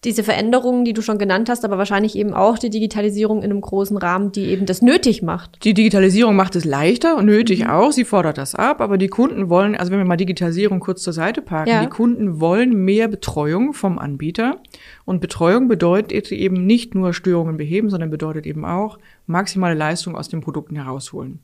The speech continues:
Speaker 1: Mhm.
Speaker 2: Ja, und sie wollen sich auch darauf konzentrieren, was ihr Hauptgeschäft ist. Ihr Hauptgeschäft ist nicht, Maschinen zu betreiben, sondern ihr Hauptgeschäft ist ein Geschäftsprozess, was ich mit dem, mit den Maschinen erzeuge.
Speaker 1: Mhm.
Speaker 2: Die Produkterzeugung ist das, ja. Also, dass ich damit was entwickle, was baue, was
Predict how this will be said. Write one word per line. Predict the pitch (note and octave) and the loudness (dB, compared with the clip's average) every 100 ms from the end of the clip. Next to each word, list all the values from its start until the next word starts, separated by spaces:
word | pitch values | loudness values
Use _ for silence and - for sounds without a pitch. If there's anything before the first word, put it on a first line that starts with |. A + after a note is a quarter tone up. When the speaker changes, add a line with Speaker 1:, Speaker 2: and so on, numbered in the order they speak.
| - | -6
Speaker 1:
Mhm. | A3+ A3 - - - | -2 -2 -4 -12 -10
Speaker 2:
Ja, | F3+ | -6
und | F#3+ | -2
sie | G3+ F3+ | 0 2
wollen | G3 C4+ | 2 2
sich | C4+ - | 0 -2
auch | G3 | -4
darauf | G3+ F#3+ F#3+ | -2 -4 -2
konzentrieren, | F#3+ F3+ E3+ - G#3+ | -4 -2 -4 -2 0
was | G3 - | 0 -2
ihr | F#3 C4 | -4 -4
Hauptgeschäft | - E3 - C#3 - | -6 -8 -8 -10 -12
ist. | - | -8
Ihr | F3 | -4
Hauptgeschäft | G3 - G3 - G3+ G3+ | -4 -4 -6 -2 -4 -4
ist | F#3 | -6
nicht, | F#3+ | -4
Maschinen | F#3 E3+ A3 A3 F#3+ | -4 -4 0 2 0
zu | E3 | -2
betreiben, | E3 - D#3 E3+ B3+ | -6 -4 -2 0 -2
sondern | B3 F3+ D#3 | -2 -2 -2
ihr | D#3+ | -6
Hauptgeschäft | E3+ F3+ - F3+ F3 | -6 -8 -6 -6 -8
ist | - | -10
ein | D#3 | -8
Geschäftsprozess, | D#3 G#3 - - E3+ - A3 - - - - - | -6 -6 -8 -8 -8 -4 -4 -4 -12 -20 -20 -6
was | F#3 - | -4 -4
ich | - | -6
mit | F#3+ | -4
dem, | F#3 F3+ - | -2 -4 -4
mit | F3+ | -4
den | F3 | -2
Maschinen | E3 - F3+ E3 - | -4 -2 -4 -4 -6
erzeuge. | E3+ - A#3+ G3 - | -8 -2 0 0 0
Speaker 1:
Mhm. | A3+ G#3+ A3+ B3 | -2 -2 -4 -6
Speaker 2:
Die | F3+ | -4
Produkterzeugung | F#3 A3+ - E3 E3 C#3+ C3+ - | 0 0 0 -4 -2 -2 -4 -8
ist | - - | -10 -12
das, | - | -12
ja. | E3+ A3 | -12 -8
Also, | E3+ | -6
dass | F3 E3+ | -4 -6
ich | F3 | -4
damit | F3 F3 D#3+ | -2 -2 -4
was | D#3+ | -6
entwickle, | - E3 G3 F#3+ E3+ | -6 -4 0 2 2
was | F3 - | 0 0
baue, | E3 F3 E3+ | 2 2 0
was | E3 - | -4 -8